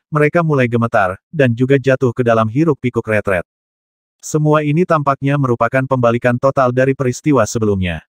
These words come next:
Dari kelihatannya, pemberontakan akan segera berakhir. Namun, untuk beberapa alasan, Meng Hao merasakan detak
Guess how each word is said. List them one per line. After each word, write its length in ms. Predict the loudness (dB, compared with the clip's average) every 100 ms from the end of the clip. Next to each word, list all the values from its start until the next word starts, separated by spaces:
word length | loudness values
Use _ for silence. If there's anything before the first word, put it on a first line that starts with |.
| _ -12
Dari 320 | 0 2 2
kelihatannya, 800 | 2 0 0 0 0 0 0 -2 -6 _
pemberontakan 640 | -4 0 2 2 0 0 -2
akan 220 | -2 -2
segera 400 | -2 -2 0 0
berakhir. 640 | 0 -2 -4 -4 -6 -8 -16 _ _ _ _
Namun, 560 | 0 2 2 2 0 -4 -10 _
untuk 240 | -2 0 0 2
beberapa 320 | 2 0 0
alasan, 560 | 2 0 0 -2 -2 -8 _ -4
Meng 160 | -2
Hao 240 | 0 0 0
merasakan 480 | 0 -2 -2 -2 -2
detak 240 | -2 -4